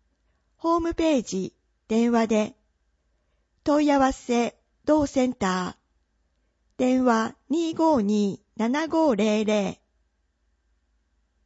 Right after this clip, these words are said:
企画展、亀と古式と沖かまど。アイディー零一零四七四八。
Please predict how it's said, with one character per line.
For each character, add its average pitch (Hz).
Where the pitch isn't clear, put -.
企 262
画 320
展、 208
亀 302
と 196
古 202
式 -
と 220
沖 311
か 294
ま 240
ど。 175
ア 277
イ 302
デ 294
ィ 269
ー -
零 320
一 220
零 233
四 311
七 302
四 226
八。 190